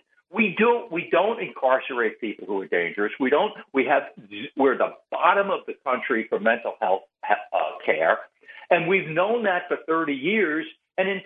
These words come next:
and never do anything about it while spending millions on diversity organizations and all this crap that do nothing, jacking up everybody's taxes because they already can't afford to live anywhere, <laughs> you know, and just repeating the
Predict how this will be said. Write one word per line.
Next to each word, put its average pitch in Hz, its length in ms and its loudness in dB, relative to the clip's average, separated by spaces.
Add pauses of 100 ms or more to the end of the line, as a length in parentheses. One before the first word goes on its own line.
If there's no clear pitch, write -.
(140)
and 180 160 -2
never 208 240 0
do 190 180 -4
anything 208 420 -2
about 175 520 0
it 139 100 0 (300)
while 196 200 -2 (120)
spending 202 580 -2
millions 220 500 -2
on 160 240 -8
diversity 156 800 -2
organizations 123 880 -2
and 139 80 -4
all 175 200 2
this 208 120 -2 (160)
crap 151 360 0
that - 180 -4
do 120 140 -4
nothing, 131 500 0 (500)
jacking 208 380 2
up 196 240 0
everybody's 151 460 -2 (100)
taxes 160 500 0
because 185 300 0
they 165 120 2
already 185 360 0
can't 165 220 -4
afford 151 320 -4
to 127 80 -10
live 165 220 0
anywhere, 92 580 0
<laughs> - 100 -20
you 123 140 -2
know, 120 240 -2 (280)
and 175 140 2
just - 180 -2
repeating 196 580 -2
the 143 100 0